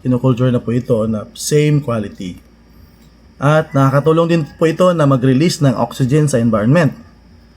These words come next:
Dahil sa ito nga po ay, ah, powered by sunlight or photosynthesis. Ayan.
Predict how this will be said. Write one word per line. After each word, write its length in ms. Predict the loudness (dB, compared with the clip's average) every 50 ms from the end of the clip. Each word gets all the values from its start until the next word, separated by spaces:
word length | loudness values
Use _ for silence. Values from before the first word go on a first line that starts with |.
| _ -20 -20 -20 -20 _ -20 -20 -20 -20 -14 -8
Dahil 320 | -4 0 0 0 0 2
sa 160 | 0 0 2
ito 160 | 0 0 0 2 2
nga 160 | 2 2 2
po 160 | 0 0 2
ay, 320 | 2 2 2 2 2 2 0
ah, 320 | 0 0 0 -4 -6 -10 -14 -20 -20 -20 -20 -20 -20 -20 _ _ _ -4 -2
powered 480 | 0 2 2 2 2 2 0 0 0 0
by 400 | 0 2 2 2 2 0 -2 -8 -14 -20 -20 -20 -20 _ _ -10
sunlight 560 | -4 0 2 2 4 4 4 2 2 0 -2 -12 -20 _ -20 -10 -4
or 400 | -2 0 2 4 4 2 0 -2 -8 -16 -20 -20 -20 -20 -20 -10 -4 -2
photosynthesis. 1040 | -2 0 0 -2 0 2 2 0 0 0 -2 -6 -6 -6 -8 -8 -10 -16 -20 -20 -20 -20 -20 -20 -20 _ _ _ _ -20 -20 -20 -20 -20 -20 _ _ -20 -20 -20 -20 -18 -12
Ayan. 320 | -10 -8 -8 -8 -8 -10